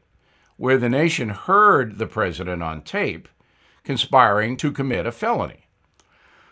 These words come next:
The Trump case is subjective, an opinion that he directly incited a mob to violence.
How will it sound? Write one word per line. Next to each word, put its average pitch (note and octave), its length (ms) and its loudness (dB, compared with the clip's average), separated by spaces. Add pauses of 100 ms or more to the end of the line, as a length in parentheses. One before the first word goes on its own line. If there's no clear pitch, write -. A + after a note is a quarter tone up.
(100)
The - 80 -4
Trump B3 260 2
case D#3+ 300 0
is D#3 240 -2
subjective, D#3+ 920 -6
an E3 120 4
opinion F3+ 840 -4 (720)
that C3 160 2
he C#3 80 2
directly E3+ 460 4
incited C3 440 0
a C3+ 60 -2
mob E2+ 340 -2
to C#3 60 -6
violence. - 640 -2